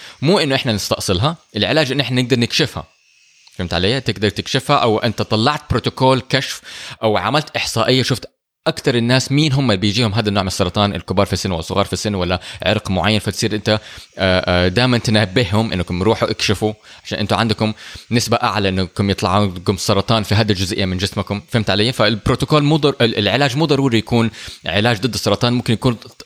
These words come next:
طرق الوقاية منه. هذه لسه تقنية. فأنا أعتقد إنه في خلال العشرين وخمسة وعشرين سنة القادمة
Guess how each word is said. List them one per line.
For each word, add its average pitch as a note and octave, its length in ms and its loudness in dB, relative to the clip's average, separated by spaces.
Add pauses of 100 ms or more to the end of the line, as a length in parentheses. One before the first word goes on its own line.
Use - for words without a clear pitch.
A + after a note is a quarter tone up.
(120)
طرق D#3+ 400 2
الوقاية A2+ 500 2
منه. D#2 260 -2 (840)
هذه B2 140 2
لسه - 220 0
تقنية. E2 380 -4 (720)
فأنا G#2+ 1500 2
أعتقد D#3 480 0
إنه A#2 140 0
في A#2+ 100 -4
خلال C#3 280 2
العشرين A#2+ 420 2
وخمسة A#2+ 300 -2
وعشرين A#2 280 -2
سنة B2 200 0
القادمة B2+ 580 0